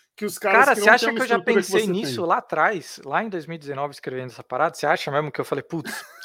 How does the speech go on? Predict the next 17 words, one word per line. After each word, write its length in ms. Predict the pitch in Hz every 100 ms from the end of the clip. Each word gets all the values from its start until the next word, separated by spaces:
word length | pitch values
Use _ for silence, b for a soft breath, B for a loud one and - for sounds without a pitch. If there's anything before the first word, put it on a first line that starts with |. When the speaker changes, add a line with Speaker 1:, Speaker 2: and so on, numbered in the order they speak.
| -
Speaker 2:
vou 280 | 139 139 226
trombar 420 | 233 214 175 170
o, 460 | 214 202 175 - 165
o 40 |
Frank 380 | - 190 190 -
Miller"? 440 | 131 127 120 113 - _ 185
Em 60 |
algum 260 | 208 190 247
momento, 580 | 208 147 151 151 143 147
ah, 220 | 160 143
eu 160 | 139 117
vou. 260 | 120 123 - _ _ _ -
Não, 260 | 294 240 359
cara, 380 | 415 392 131
tá 100 | 117 151
ligado? 520 | - 214 170 127 120 b b b b - 311
Não, 100 | 311